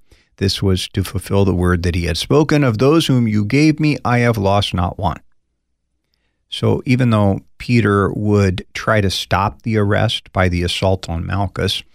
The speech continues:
apparently Jesus healing that man mollified the crowd, and the disciples were allowed to melt away into the darkness, with only Jesus being arrested.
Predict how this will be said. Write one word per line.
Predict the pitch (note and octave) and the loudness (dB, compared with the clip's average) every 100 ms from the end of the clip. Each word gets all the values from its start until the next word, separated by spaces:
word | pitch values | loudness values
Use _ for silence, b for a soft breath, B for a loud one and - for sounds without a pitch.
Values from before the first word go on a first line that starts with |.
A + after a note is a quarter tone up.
| b b b - | b b b -8
apparently | A#2 D3+ D3 A2 A2+ A2 - G2+ | -4 0 0 0 0 -2 -4 -10
Jesus | G2+ A#2+ - G#2+ G2 - | -2 -2 2 2 0 -4
healing | - - C3+ C#3 G#2+ F2 | -16 -6 -2 2 2 0
that | E2+ E2 | 0 0
man | F2+ F2+ F#2 F#2+ | 0 -2 0 0
mollified | G2 B2+ E2+ - E2+ E2+ D#2+ | 0 0 -2 0 0 0 -2
the | |
crowd, | F2 - B2+ G2 G#2 - B B _ | -8 -2 0 2 0 -4 B B _
and | E3 G3+ | -2 0
the | G#3+ | 0
disciples | A3 - D#3+ E3 - D#3 C3+ | -2 -2 -2 -2 -2 -4 -2
were | B2 G3 B3+ | 0 2 4
allowed | G2+ D#2 F2+ - | 4 2 0 -2
to | - | -6
melt | G2+ G#2+ A#2 - | -4 0 0 0
away | A2 G#2+ G2+ | 0 2 4
into | G2 F#2+ | 2 0
the | F2+ | -2
darkness, | A2 A2 G2+ - E2 - - _ _ | 0 0 0 -4 -8 -8 -10 _ _
with | E3 F#3 | -4 -2
only | A3+ G3+ E3 | 0 0 0
Jesus | - F#3+ - E2+ - | 0 -2 -2 -4 -4
being | - G#2 G2 F#2 | -2 0 0 0
arrested. | G2+ A#2+ - - | 2 0 -2 -8